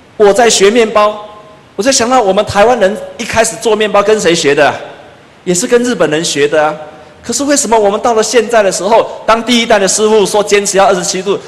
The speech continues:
到了第二代，尤其教吴宝春的老师的那个师傅，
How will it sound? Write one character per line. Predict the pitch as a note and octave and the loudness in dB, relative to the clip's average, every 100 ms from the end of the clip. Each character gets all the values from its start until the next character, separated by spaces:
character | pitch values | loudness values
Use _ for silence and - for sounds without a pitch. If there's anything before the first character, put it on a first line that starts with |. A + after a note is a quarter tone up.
| - | -2
到 | A#3+ | 2
了 | G3+ | 2
第 | G3+ A#3 | 2 2
二 | A3 | 4
代， | G#3+ D#3 - | 2 0 -2
尤 | F3 | -2
其 | F#3+ G3+ G3 - - | 0 -2 -8 -16 -8
教 | - B3+ | 0 2
吴 | B3 F#3+ B3 | 2 0 0
宝 | F#3+ D#3 | 0 0
春 | G3+ G#3+ | -2 -2
的 | F3+ | 0
老 | C#3+ | 0
师 | C#3 G3 | 0 -2
的 | F3+ | -2
那 | G3 | -2
个 | F3 | -2
师 | - F3+ | -2 -2
傅， | G3 | -2